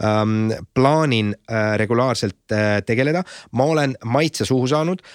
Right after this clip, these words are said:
Ma kaks aastat tagasi käisin nädalasel, äh, meditatsioon, äh, nädalases laagris, äh, siin Eestis ühe, ühe Austraalia budisti juhendamisel. Järgmine suvi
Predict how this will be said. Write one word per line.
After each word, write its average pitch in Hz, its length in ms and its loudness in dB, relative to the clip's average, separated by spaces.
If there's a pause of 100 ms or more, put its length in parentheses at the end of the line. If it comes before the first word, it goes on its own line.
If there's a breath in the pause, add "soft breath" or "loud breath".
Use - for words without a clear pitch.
(140 loud breath)
Ma 113 380 2
kaks 165 240 -4
aastat - 220 -8
tagasi 139 320 -2
käisin 117 400 -2
nädalasel, 107 840 0
äh, 101 300 0
meditatsioon, 107 600 -4
äh, 117 220 -6
nädalases 107 480 -2
laagris, 113 520 0 (540 loud breath)
äh, 104 180 0
siin 107 140 -2
Eestis 110 300 -2
ühe, 107 240 0
ühe 110 100 -2
Austraalia 107 760 0
budisti 107 380 -4
juhendamisel. 98 600 0 (220 loud breath)
Järgmine 123 460 2
suvi 139 340 2